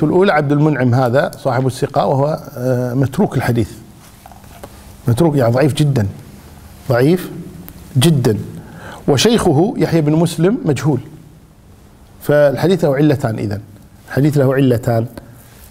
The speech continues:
يعني فيه مجهول وفيه متروك، مجهول ومتروك، فالحديث لا يصح إسناده أبدًا. طيب، آه، أما المتن الذي جاء فيه أن رسول الله صلى الله عليه وسلم قال: "يا أبي، إذا أذنت فترسل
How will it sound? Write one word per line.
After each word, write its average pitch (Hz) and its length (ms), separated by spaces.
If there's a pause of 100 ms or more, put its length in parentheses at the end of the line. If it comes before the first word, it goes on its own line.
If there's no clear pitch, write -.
(120)
يعني 120 140
فيه 117 260
مجهول 139 480
وفيه 151 340
متروك، 147 380 (1500)
مجهول 160 420
ومتروك، 131 440 (280)
فالحديث 135 420
لا 147 380 (600)
يصح 120 300
إسناده 131 540
أبدًا. 120 340 (520)
طيب، 127 180 (1400)
آه، 131 760 (340)
أما 202 340
المتن 165 500 (520)
الذي 135 320
جاء 135 260
فيه 165 320
أن 147 140
رسول 139 320
الله 135 260
صلى 127 260
الله 135 120
عليه 120 100
وسلم 131 120
قال: 135 200
"يا 147 260
أبي، 135 120
إذا 135 300
أذنت 156 300
فترسل 143 760